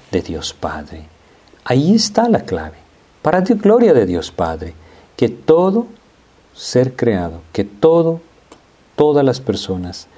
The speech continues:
que todo mundo, como dice acá, que toda lengua confiese que Jesucristo es el Señor. Esto glorifica al Padre.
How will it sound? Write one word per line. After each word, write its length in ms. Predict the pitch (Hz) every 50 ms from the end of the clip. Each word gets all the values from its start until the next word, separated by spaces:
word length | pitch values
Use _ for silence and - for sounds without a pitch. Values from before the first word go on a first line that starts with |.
| - - - _ _ _ -
que 140 | - 110 101
todo 520 | - - - - 180 196 208 208 190 165
mundo, 520 | 131 117 110 101 92 87 85 80 82 80 - - - _ _ _ _ _ _ _ _
como 240 | - 95 98 98 101
dice 280 | 123 135 131 - 131
acá, 280 | 110 - - 92 82 80 85 - - - - - - - _ _ _ _ _ _ _ _ _ _ - -
que 100 | - 139
toda 540 | 123 - - - - - 175 190 202 190 175
lengua 500 | 151 123 104 95 90 85 85 85 78 78 - - - _ _ _ _ _
confiese 760 | - - 101 95 87 - - - 135 131 120 - - - 87
que 120 | - - 90
Jesucristo 880 | - - - 87 - - 92 90 - 135 151 156 156 - - - 226 226 - - _ _ _ _ _ _ -
es 240 | - 98 - - -
el 120 | 98 95
Señor. 420 | - - 120 101 85 78 76 73 73 - - _ _ _ _ _ _ _ _ _ -
Esto 460 | - 214 294 277 - - - 233 175
glorifica 540 | 156 151 139 113 104 - 117 101 101 101 90
al 100 | 87 82
Padre. 460 | - 90 85 82 80 80 - -